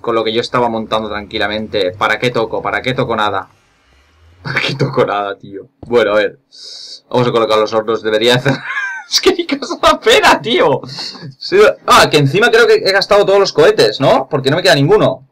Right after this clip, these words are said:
¿Rockets? Ah, que vuelo. Ahora vuelo ya. Esto ya sin game mode ni nada. Tengo ahí el fuel que se va cargando solo. Y ya vuelo y tiro cohetes.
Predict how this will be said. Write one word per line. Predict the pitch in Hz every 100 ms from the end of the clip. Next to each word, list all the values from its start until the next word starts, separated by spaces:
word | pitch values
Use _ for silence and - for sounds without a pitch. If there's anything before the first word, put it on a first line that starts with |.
| _
¿Rockets? | 147 165 247 - - _ _ _ _ _ _ _ - 185
Ah, |
que | 127
vuelo. | 151 123 -
Ahora | 190 196
vuelo | 165 131
ya. | 113 101 - _
Esto | - -
ya | 190
sin | 180 147
game | 165
mode | 160 135
ni | 131
nada. | 135 135 - _ -
Tengo | 131
ahí | 131
el | 123
fuel | 160 170
que | 165
se | 127
va | 123
cargando | 127 123 123
solo. | 156 180 - - _ _ _ _ _ _ _ _ _ _
Y | 113
ya | 147
vuelo | 156 185
y | 151
tiro | 156 131
cohetes. | 117 107 - -